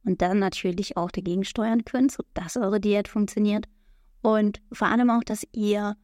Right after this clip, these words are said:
versteht, welche Anpassungen im Verlauf eurer Diät mit euch vorgehen. Und ihr könnt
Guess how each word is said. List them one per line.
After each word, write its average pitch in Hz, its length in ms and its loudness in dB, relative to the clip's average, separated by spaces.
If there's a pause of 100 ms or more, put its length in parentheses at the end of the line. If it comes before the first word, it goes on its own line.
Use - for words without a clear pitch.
(260)
versteht, 262 840 0
welche 226 320 0
Anpassungen 240 720 2
im 202 100 -2
Verlauf 180 640 0
eurer 208 240 -2
Diät 185 560 -2 (420)
mit 190 300 -2
euch 208 460 2 (180)
vorgehen. 226 760 2 (800)
Und 370 420 4 (240)
ihr 226 180 4
könnt 240 560 2